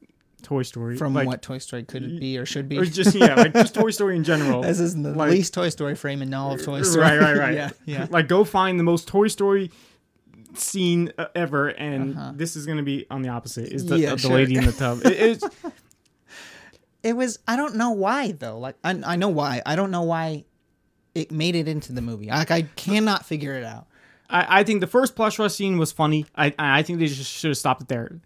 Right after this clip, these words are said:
Speaker 1: Um,
Speaker 2: But, but not
Speaker 1: the other
Speaker 2: only,
Speaker 1: two
Speaker 2: not
Speaker 1: were
Speaker 2: only that,
Speaker 1: the
Speaker 2: but they did it again at the end.
Speaker 1: At the end, yeah.
Speaker 2: And I'm just like,
Speaker 1: And it's
Speaker 2: uh, like, I, like, now I'm scared for Peter, my two-year-old, to see it. Like, I was like,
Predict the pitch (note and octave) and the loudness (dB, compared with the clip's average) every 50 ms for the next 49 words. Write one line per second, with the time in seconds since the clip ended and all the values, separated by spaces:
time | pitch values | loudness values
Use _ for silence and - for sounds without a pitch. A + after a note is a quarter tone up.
0 | _ _ _ _ - - C#3 B2 A#2 A2 A2+ A2+ A#2 - _ _ _ - D#3 D3 | _ _ _ _ -8 -6 -4 -2 -2 -2 -4 -6 -8 -10 _ _ _ -14 -8 -4
1 | D#3 F3 E3+ - - - - - - E3 D3+ E3 D#3 F#3 - D3+ D3 - C3+ C#3+ | -2 -2 -2 -4 -8 -14 -16 -12 -10 -8 -4 -2 0 2 4 4 4 4 4 2
2 | - - - C#3+ B2+ B2+ B2 A#2 - - F3 E3+ E3 E3 D#3+ D#3+ D3+ A2 D3 D#3 | 0 0 0 -2 0 0 0 0 0 0 2 2 2 2 0 0 -2 -2 -2 -4
3 | D3+ C#3+ D3+ E3 E3 E3 D3+ C#3+ C3 D3+ D#3 D#3+ D#3 - C3+ - - D3+ C#3+ D3 | -4 -2 -2 -4 -2 -2 -4 -4 -4 -4 -4 -4 -4 -4 -6 -4 -2 0 0 2
4 | C3+ D3 A#2+ C#3 D3+ C#3+ C#3+ D3+ D#3 D#3 D3+ C#3 C3+ B2+ A#2 A#2 - - D#3+ D#3 | 2 2 2 0 0 0 0 0 0 0 2 2 2 2 0 -2 -4 -4 -4 -2
5 | D#3+ D#3+ D#3+ D#3+ - - - - - E3+ E3 D3 - D#3 D3 C#3 C#3 C#3+ - - | 0 0 0 -2 -4 -6 -8 -8 -6 -6 -6 -6 -6 -4 -2 -2 -2 -4 -6 -10
6 | - - - D3 - - - _ - D#3 E3 F#3 F#3+ F#3+ F3+ D#3+ D#3+ D#3+ D#3 D3+ | -14 -14 -12 -12 -12 -14 -16 _ -12 -8 -4 -2 0 2 2 2 2 2 2 0
7 | - _ - E3+ D#3+ - - _ _ - E3 D3+ D3 D#3 D#3+ E3+ F3 F3 E3 D#3 | -2 _ -6 -4 -4 -6 -8 _ _ -6 -4 -4 -2 -2 -2 -2 -2 -2 -2 -2
8 | D3 - - - D#3+ D#3 D#3 D3+ D3 C#3 - _ _ _ _ _ _ _ - - | -4 -6 -6 -6 -4 -4 -4 -4 -6 -10 -16 _ _ _ _ _ _ _ -16 -8
9 | - D#3 D3 C#3+ C#3 C#3 - _ - - - _ _ - - - - - E3+ E3 | -4 -2 -2 -2 -4 -8 -12 _ -20 -20 -20 _ _ -20 -20 -14 -8 -6 -4 -4
10 | D#3 C#3 A#2+ A#2+ B2+ B2+ B2 B2 A#2+ - - _ _ - - - _ - - E3+ | -4 -4 -6 -6 -8 -8 -8 -10 -10 -14 -20 _ _ -20 -20 -20 _ -8 -4 -2
11 | E3 D#3 C3+ B2 A2+ A2+ B2+ - - B2 - - B2 A2+ G2+ - B2 B2 A#2+ - | -2 -2 -2 -2 -4 -8 -10 -10 -10 -8 -8 -6 -6 -8 -8 -8 -8 -8 -6 -8
12 | E3 D#3 - B2+ B2 | -10 -10 -10 -12 -12